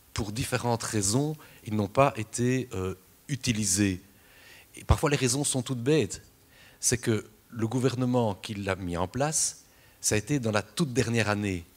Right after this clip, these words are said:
au moment où la majorité des décisions a été prise et il n'y avait plus grand-chose à évaluer parce que, quelque part, on terminait, on terminait de mettre en œuvre et on ne mettait pas en place des nouvelles choses. Donc, un an sans évaluation, plus le nombre d'années que vous savez sans gouvernement,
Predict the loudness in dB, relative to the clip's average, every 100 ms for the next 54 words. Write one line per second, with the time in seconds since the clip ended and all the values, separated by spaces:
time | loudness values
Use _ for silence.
0 | -20 -20 -12 4 6 6 6 8 6 6
1 | 2 0 -4 -6 2 4 4 2 0 0
2 | 2 2 0 2 2 2 0 0 -2 -2
3 | -4 -8 -4 6 6 6 2 2 2 2
4 | 4 4 4 2 2 0 2 2 2 -2
5 | 0 2 0 -4 -6 -4 0 2 2 2
6 | 4 4 4 -2 -20 -12 -4 2 4 6
7 | 4 4 0 2 2 2 2 0 -2 -2
8 | 0 0 0 -2 -2 -2 -2 0 -2 -2
9 | -4 -6 -10 -16 -20 -10 -6 -6 4 8
10 | 8 8 4 4 2 2 2 2 -2 -2
11 | -2 -4 -6 -16 -20 -20 -4 2 4 4
12 | -2 -8 0 2 6 6 6 -2 0 0
13 | 0 0 0 0 -2 -4 -4 -2 0 0